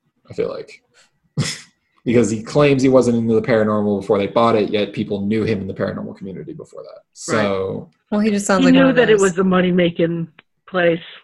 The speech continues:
Speaker 3: Yeah.
Speaker 1: And they charge a lot of money for this, too. Fifty dollars per,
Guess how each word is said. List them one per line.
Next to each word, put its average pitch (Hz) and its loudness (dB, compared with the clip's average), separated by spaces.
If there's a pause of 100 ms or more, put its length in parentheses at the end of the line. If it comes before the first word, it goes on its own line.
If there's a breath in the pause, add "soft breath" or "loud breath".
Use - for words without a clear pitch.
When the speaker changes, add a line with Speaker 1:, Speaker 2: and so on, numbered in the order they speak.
(120)
Speaker 3:
Yeah. - -12 (200)
Speaker 1:
And 131 0
they 165 2
charge 110 -2
a 107 -6
lot 101 -4
of 98 -8
money 92 -12
for - -12
this, - -12
too. - -16 (520)
Fifty 135 -2
dollars 110 0
per, 107 -4